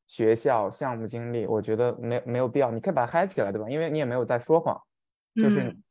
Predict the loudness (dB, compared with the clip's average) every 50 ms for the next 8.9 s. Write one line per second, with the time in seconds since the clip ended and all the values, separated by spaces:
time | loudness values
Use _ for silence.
0 | _ _ _ _ _ _ _ _ _ _ _ _ _ 4 6 6 6 4 2 0
1 | 0 0 0 4 4 2 2 2 -2 -4 -2 -2 -2 -2 -2 -4 -4 -6 -6 -4
2 | -4 -4 -4 -6 -8 -6 -6 -4 -4 -4 -8 -14 _ _ _ _ _ -2 0 0
3 | 0 0 0 2 0 0 2 2 0 0 0 _ _ _ _ 0 0 0 0 -6
4 | -18 _ _ -16 _ 4 4 4 4 2 4 8 10 12 12 12 12 10 8 8
5 | 6 6 6 8 8 8 8 6 6 6 4 0 2 4 6 6 6 6 4 2
6 | 4 6 6 6 6 6 4 4 4 2 0 0 0 0 -2 -2 -2 _ _ _
7 | _ _ -2 0 2 4 2 2 0 -6 0 2 2 4 2 2 -2 -6 -6 -6
8 | -6 -6 -4 -10 -12 -10 -10 -8 -2 4 4 4 4 6 6 6 6 6